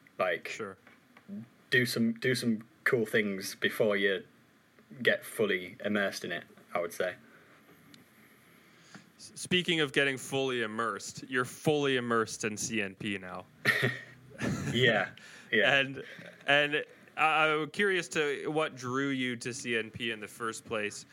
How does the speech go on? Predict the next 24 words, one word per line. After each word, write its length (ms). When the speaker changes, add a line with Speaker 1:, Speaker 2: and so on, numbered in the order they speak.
Speaker 2:
uh, 260
and 240
what, 260
what 160
excites 500
you 140
about 320
it. 160
Um, 400
we'll, 360
we'll 100
start 280
there. 260
Speaker 1:
So 260
it's, 380
it's 220
what 240
I 180
would 180
term 320
as 120
a 40
legacy 460
brand. 400